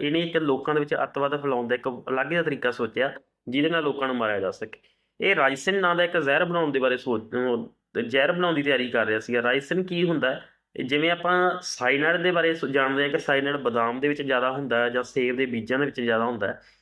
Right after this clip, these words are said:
ਉਸੇ ਤਰ੍ਹਾਂ ਜਿਹੜਾ ਰਾਈਸਿਨ ਹੈ, ਰਾਈਸਿਨ ਵੀ ਇੱਕ ਅਰਿੰਡੀ ਦੇ ਬੀਜਾਂ ਦੇ ਵਿੱਚ ਹੁੰਦਾ ਹੈ। ਅਰਿੰਡੀ ਜ਼ਿਆਦਾਤਰ ਪਿੰਡਾਂ ਦੇ ਵਿੱਚ ਜਾਣਦੇ ਨੇ, ਵੈਸੇ ਤੁਸੀਂ ਨੈੱਟ 'ਤੇ ਸਰਚ ਕਰੋਗੇ ਤੁਹਾਨੂੰ ਪਤਾ ਲੱਗ ਜਾਊਗਾ ਅਰਿੰਡੀ ਕੀ ਚੀਜ਼ ਹੁੰਦੀ ਹੈ। ਤਾਂ ਉਹਦੇ ਬੀਜਾਂ ਦੇ ਵਿੱਚ ਜਿਹੜਾ ਸੀਗਾ ਰਾਈਸਿਨ ਬਹੁਤ ਜ਼ਿਆਦਾ ਹੁੰਦਾ ਹੈ। ਰਾਈਸਿਨ ਦੀ ਖਾਸੀਅਤ ਇਹ ਹੈ ਕਿ ਉਹਦੀ ਕੋਈ ਸਮੈਲ ਨਹੀਂ ਹੁੰਦੀ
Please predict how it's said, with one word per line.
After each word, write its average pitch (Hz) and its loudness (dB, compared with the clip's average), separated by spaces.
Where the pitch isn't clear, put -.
ਉਸੇ 151 2
ਤਰ੍ਹਾਂ 185 2
ਜਿਹੜਾ 175 2
ਰਾਈਸਿਨ 135 0
ਹੈ, 156 2
ਰਾਈਸਿਨ 131 0
ਵੀ 160 0
ਇੱਕ 147 -2
ਅਰਿੰਡੀ 139 0
ਦੇ 160 0
ਬੀਜਾਂ 131 0
ਦੇ 127 0
ਵਿੱਚ 123 -2
ਹੁੰਦਾ 120 -2
ਹੈ। - -8
ਅਰਿੰਡੀ 160 0
ਜ਼ਿਆਦਾਤਰ 147 2
ਪਿੰਡਾਂ 151 2
ਦੇ 160 4
ਵਿੱਚ 151 -8
ਜਾਣਦੇ 147 0
ਨੇ, 165 2
ਵੈਸੇ 135 2
ਤੁਸੀਂ 143 0
ਨੈੱਟ 131 2
'ਤੇ 147 -2
ਸਰਚ 147 -2
ਕਰੋਗੇ 139 2
ਤੁਹਾਨੂੰ 139 -2
ਪਤਾ 131 -2
ਲੱਗ 117 0
ਜਾਊਗਾ 127 2
ਅਰਿੰਡੀ 123 0
ਕੀ 120 -4
ਚੀਜ਼ 117 0
ਹੁੰਦੀ 113 0
ਹੈ। - -4
ਤਾਂ - 4
ਉਹਦੇ 190 4
ਬੀਜਾਂ 175 0
ਦੇ 175 2
ਵਿੱਚ 170 0
ਜਿਹੜਾ 170 2
ਸੀਗਾ 175 0
ਰਾਈਸਿਨ 147 2
ਬਹੁਤ 120 2
ਜ਼ਿਆਦਾ 104 0
ਹੁੰਦਾ 104 -2
ਹੈ। 101 0
ਰਾਈਸਿਨ 123 0
ਦੀ 175 -2
ਖਾਸੀਅਤ 151 -2
ਇਹ 147 0
ਹੈ 139 2
ਕਿ 139 -6
ਉਹਦੀ 151 0
ਕੋਈ 156 -2
ਸਮੈਲ 123 -2
ਨਹੀਂ 170 0
ਹੁੰਦੀ 147 -2